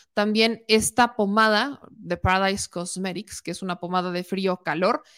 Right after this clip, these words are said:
también fue asegurada, y en el comunicado que emite Cofepris,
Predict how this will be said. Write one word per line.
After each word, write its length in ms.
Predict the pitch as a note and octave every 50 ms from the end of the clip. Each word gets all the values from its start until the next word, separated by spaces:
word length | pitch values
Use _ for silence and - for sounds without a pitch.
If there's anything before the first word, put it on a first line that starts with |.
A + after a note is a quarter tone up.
| _ _ _ _
también 760 | - G3+ G3+ G3+ G#3 G3 G#3+ A3 A3 A#3 C#4 D4+ C#4+ - _ _
fue 180 | _ - G3+ G3
asegurada, 680 | F#3+ G3 - G#3 F#3+ F#3+ F3+ F3 E3 F3 F3+ F#3+ D4+ G#4 - _ _ - _ _ _ _ _ _
y 280 | - A#3 B3 B3+ C4+ C4
en 80 | C4 B3+
el 120 | B3+ B3
comunicado 920 | B3 A#3+ A#3+ B3 B3 B3 B3+ B3+ - F4 F4 D4+ A#3+ A3+ B3 C#4 - _ _
que 100 | - F3+
emite 360 | F3 F#3+ G3 G3 F#3+ A3+ A3
Cofepris, 720 | - A3 G#3+ A#3+ A#3+ A#3 - A#3 A3+ A3+ A3 - - -